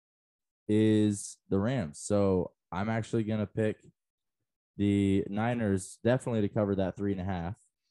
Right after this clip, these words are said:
Um, you think it's not gonna be a close game? I mean, um, I, I think after meeting three, these teams meeting three times, it has to be a close game, right? May-, maybe the Rams squeak out a victory, but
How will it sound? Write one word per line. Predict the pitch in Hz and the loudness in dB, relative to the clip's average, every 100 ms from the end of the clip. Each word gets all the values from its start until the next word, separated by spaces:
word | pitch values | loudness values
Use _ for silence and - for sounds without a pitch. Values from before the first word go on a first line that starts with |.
| _ _ _ _ - | _ _ _ _ -2
Um, | 95 95 87 - | 0 0 -2 -2
you | 110 | -2
think | 110 107 | -2 -2
it's | 95 | -4
not | |
gonna | 101 98 | -4 -4
be | |
a | 92 | -2
close | 104 92 | -2 -2
game? | - 90 95 113 _ - | -4 -4 -6 -8 _ -8
I | 90 | -4
mean, | 92 90 87 95 _ _ _ _ _ _ | -4 -6 -8 -14 _ _ _ _ _ _
um, | - 90 87 80 80 87 _ _ _ _ _ _ _ _ _ _ 95 - | -4 -2 -2 -4 -8 -14 _ _ _ _ _ _ _ _ _ _ -10 -6
I, | 85 95 | -2 -2
I | - 92 | 0 -2
think | 107 90 85 | 0 -4 -2
after | 87 - | -4 -2
meeting | 92 98 92 82 | 0 2 0 -2
three, | 98 90 _ | -2 -2 _
these | - 95 92 | -2 0 -2
teams | - 95 90 | -6 -8 -6
meeting | 92 90 80 | -4 -6 -4
three | 92 | -4
times, | 87 95 87 | -2 -4 -4
it | - | -6
has | 127 90 - | -6 -6 -6
to | |
be | 80 | -8
a | 76 | -6
close | - 76 | -4 -6
game, | - 85 76 - _ _ _ - | -6 -8 -8 -14 _ _ _ -8
right? | 82 80 - _ _ - | -4 -4 -4 _ _ -4
May-, | 92 95 | 0 0
maybe | 98 98 98 | 2 2 2
the | 92 | 2
Rams | 90 90 87 | 0 0 -6
squeak | - 95 92 | -6 -4 -2
out | 90 | -4
a | |
victory, | 82 90 101 104 | -4 -4 -2 -2
but | 90 85 | -2 -4